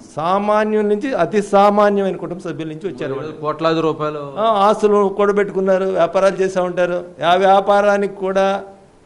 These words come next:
Speaker 1: మూల పురుషుడు వాళ్ళకి ఫుడ్ పెట్టిన వ్యక్తి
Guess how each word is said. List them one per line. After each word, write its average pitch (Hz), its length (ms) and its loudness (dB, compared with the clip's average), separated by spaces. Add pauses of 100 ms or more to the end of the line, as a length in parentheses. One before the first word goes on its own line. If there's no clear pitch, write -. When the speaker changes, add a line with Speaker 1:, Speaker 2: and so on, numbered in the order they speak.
Speaker 1:
మూల 185 480 2
పురుషుడు 190 420 -4
వాళ్ళకి 180 360 -2
ఫుడ్ 185 320 -4
పెట్టిన 180 300 -4
వ్యక్తి 160 400 -8